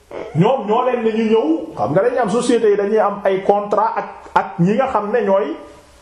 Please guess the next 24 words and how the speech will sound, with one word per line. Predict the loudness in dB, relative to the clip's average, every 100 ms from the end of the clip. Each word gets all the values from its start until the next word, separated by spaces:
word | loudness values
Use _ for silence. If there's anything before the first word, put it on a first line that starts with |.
| -20 _ _
ñi | 2 4
yor | 4 0 0
immeuble | -2 0 2 2 2 0
yi. | -2 0
Ñu | 2
ne |
nag | 0 -2 -2
ko, | 0 0 0 0
ñu | 2
ñëw | 2 2
ne | 2 2
ñoo, | 2 2
ñoo | 4
leen | 4 4
yónni, | 2 2 0 -2 -6 -18 -20 -20 -12
syndic | -4 -2 -2 -2 0
bi | 0
moo | 2
leen | 2 2 2
yónni | 0 0
ngir | 0 2
ñu | 2 2
ñëw | 2 0 -2 0
réparer. | 0 0 -2 -4